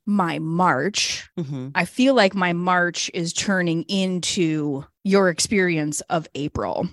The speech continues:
Speaker 1: For me, my mom passed away on March
Speaker 2: Mm-hmm.
Speaker 1: third, on March first, excuse me. And then when I was young, at the age of eight, on March third, we lost our home to a fire.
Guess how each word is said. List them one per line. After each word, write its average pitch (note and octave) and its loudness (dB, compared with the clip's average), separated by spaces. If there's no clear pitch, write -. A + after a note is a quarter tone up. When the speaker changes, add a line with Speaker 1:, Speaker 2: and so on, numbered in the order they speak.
Speaker 1:
For F#3 2
me, F#3+ 4
my E3 0
mom F3+ 6
passed D#3 0
away D3+ 0
on E3 0
March D3+ 0
Speaker 2:
Mm-hmm. - -6
Speaker 1:
third, C3+ 0
on F3 2
March E3 0
first, C#3 -2
excuse D3 -2
me. D#3+ -6
And F#3 4
then F#3+ 4
when F3+ 0
I E3+ 2
was E3+ 2
young, G3 6
at D#3+ 0
the F3+ -4
age D#3+ -2
of D3+ -2
eight, F#3 2
on F3+ 0
March E3+ 0
third, F3+ 2
we F#3+ 0
lost D3 -2
our C3 -4
home D#3 -2
to - -4
a F#2+ -4
fire. - 0